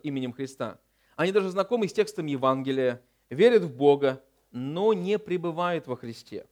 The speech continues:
Не живут им, не соединились с Ним по-настоящему через веру.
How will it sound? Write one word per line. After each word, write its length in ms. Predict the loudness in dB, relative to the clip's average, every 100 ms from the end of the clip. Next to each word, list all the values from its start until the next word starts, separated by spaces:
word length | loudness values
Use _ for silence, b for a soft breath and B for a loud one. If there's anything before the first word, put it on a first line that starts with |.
| _ _ _ _ _
Не 220 | -6 0 0
живут 540 | 2 2 2 -2 -2
им, 240 | -4 -2
не 140 | 0 0
соединились 800 | 0 -2 -2 -2 -2 0 -2 -4
с 40 |
Ним 140 | -6
по-настоящему 760 | -2 -4 -4 0 0 0 -6 -10
через 280 | -8 -10 -4
веру. 360 | -2 -2 -6